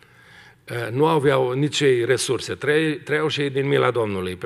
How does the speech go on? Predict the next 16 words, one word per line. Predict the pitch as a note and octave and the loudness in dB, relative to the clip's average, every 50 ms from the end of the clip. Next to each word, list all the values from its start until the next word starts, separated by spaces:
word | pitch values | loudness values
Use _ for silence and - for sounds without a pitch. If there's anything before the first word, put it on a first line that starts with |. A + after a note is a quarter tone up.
| - - | -14 -10
trăiau | - A#2+ C3 C3+ C#3+ | -2 0 0 0 0
și | - - D3+ | 0 -2 -4
ei | C#3 C3+ | -4 -4
din, | B2+ C3+ C3 C3 B2 A#2+ B2 B2 - - - C#3 C3 A#2+ - | -2 -2 -2 -2 -2 -4 -6 -8 -12 -14 -16 -16 -16 -6 2
prin | - D3 C3+ C3 | 2 2 2 2
credință, | B2+ C#3+ C#3 C3+ C3 C#3 C3 A2+ F#2+ - - G2 F#2 - - - - | 2 4 2 4 4 2 -2 -2 -2 -4 -4 -6 -6 -8 -16 -16 -14
nu? | G#2 G#2 C3 - _ _ - - - - - - - - - | -14 -14 -14 -16 _ _ -20 -20 -20 -20 -20 -20 -20 -20 -20
Și | _ - - - C3+ C#3+ | _ -10 -6 -6 -6 -4
nu | C#3 C#3+ | -2 -2
întotdeauna | F3 F#3 F3+ F3 D#3+ D3+ C#3+ C#3+ C#3+ | 0 0 0 0 0 0 0 2 2
ai | C#3 C#3 | 0 0
credință | C3+ - A#2+ A#2 B2 B2+ B2 - A#2 | 0 0 -2 -2 -2 -4 -4 -6 -6
pentru | G2+ A2 G#2+ G#2+ A2 | -6 -6 -6 -6 -4
toată | - A2+ G#2 - A2 | -4 -4 -2 -2 -2
lumea, | G#2+ G#2+ G#2 G2 F#2+ | -2 -2 -4 -4 -4
de-a-, | F#2 A2 A#2 B2+ A#2+ | -2 -2 -2 -2 -4